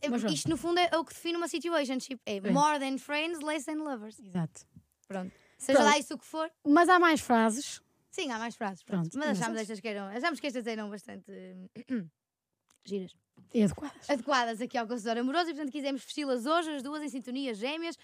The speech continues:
Speaker 2: para vos consultar amorosamente. E, portanto, vamos dar início ao consultório amoroso?
Speaker 1: Vamos.
Speaker 2: Vamos.
Speaker 1: First.
Speaker 2: First. Instalei o Bumble porque vos ouvi falar dele.
Speaker 1: <laughs>
Speaker 2: Dele, o Bumble, acho eu.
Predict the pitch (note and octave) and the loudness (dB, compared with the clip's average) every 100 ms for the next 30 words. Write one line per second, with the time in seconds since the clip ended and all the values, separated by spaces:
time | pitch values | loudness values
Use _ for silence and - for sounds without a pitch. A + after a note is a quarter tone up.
0 | - _ D4+ E4 E4+ _ _ - D4+ - | -20 _ 0 0 -2 _ _ -10 -10 -6
1 | C#4+ - B3 C#4+ C4 A3+ G3 F3+ E3 _ | -8 -8 -4 -4 -2 -4 -6 -8 -16 _
2 | _ _ - E4 F#4+ D#4+ E4+ E4+ D#4+ - | _ _ -4 -2 0 -2 0 -2 -2 -8
3 | D4+ C#4+ C4 C#4+ C#4+ E4+ - G3 E3 - | -8 -10 -6 -4 -6 -8 -10 -4 -4 -4
4 | - _ _ - _ - _ _ _ - | -20 _ _ -20 _ -20 _ _ _ -6
5 | A3+ F#3+ - - _ _ _ - - - | -4 -4 -6 -20 _ _ _ -12 -4 -4
6 | C#3+ - - - _ D#4 F4+ F#4 F#4 G4+ | -4 -18 -20 -20 _ -6 -2 0 0 0
7 | D#4+ C4 A#3 A3 A#3+ C#4+ _ - C#4+ - | 0 0 0 -2 -6 -8 _ -8 -8 -6
8 | B3+ C#4+ C#4+ B3+ B3+ C#4+ C4+ C#4 G#3+ F#3+ | -6 -2 -2 -2 -4 -4 -2 -2 -2 -4
9 | F3 E3+ B3 - - _ - G#3 A#3 C4 | -6 -2 -2 0 -6 _ -8 -6 -4 -4
10 | A3+ F#3+ F3+ F3+ E3+ E3+ - - | -4 -4 -6 -10 -12 -14 -16 -10